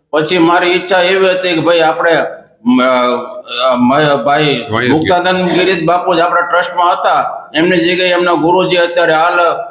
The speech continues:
Speaker 1: કારભાર સંભાળે છે, ભૂતનાથના મહંત તરીકે આવ્યા છે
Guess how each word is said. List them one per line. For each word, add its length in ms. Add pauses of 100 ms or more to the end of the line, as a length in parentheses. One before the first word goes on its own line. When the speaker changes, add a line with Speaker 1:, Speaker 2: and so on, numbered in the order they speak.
(100)
Speaker 1:
કારભાર 340
સંભાળે 440
છે, 180
ભૂતનાથના 400
મહંત 320
તરીકે 280
આવ્યા 300
છે 200